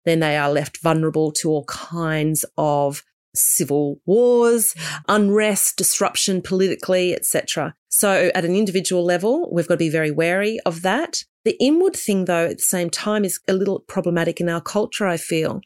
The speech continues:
And that is because I think this whole notion of self-help has again been appropriated, where we've got rid of the hard work bits, the messy bits, and we just take the love and light and the candles and the drumming circles and the sound baths.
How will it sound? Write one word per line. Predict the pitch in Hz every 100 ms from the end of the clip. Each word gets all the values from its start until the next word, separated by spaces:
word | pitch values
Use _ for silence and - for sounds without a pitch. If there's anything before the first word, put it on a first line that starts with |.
| _
And | 196 208
that | 214
is | 214
because | - 208 214 208 - - - -
I |
think | 214 - 294
this | 294
whole | - 233
notion | 208 185 -
of | 165
self-help | - 180 170 - 170 196 - - - -
has | 190 185
again | 180 156 - 214 240 180
been | 175 170
appropriated, | - - 170 165 - 180 156 151
where | 165 160
we've | 170 165 _ -
got | 269 269
rid | 208 202
of | 190 170
the | -
hard | 170 175 165
work | 160 165 -
bits, | - - - -
the | -
messy | 160 156 170
bits, | 160 165 - - _ -
and | 190
we | 185
just | 190 -
take | 190 175 -
the |
love | 165 165 160
and | 160
light | 156 151 156 -
and | 165
the |
candles | 160 175 160 160 160
and | 165 156
the | 151 156 - -
drumming | 185 165 160
circles | - 170 160 170 170
and |
the | 175
sound | - 170 160 170
baths. | 165 151 147 - -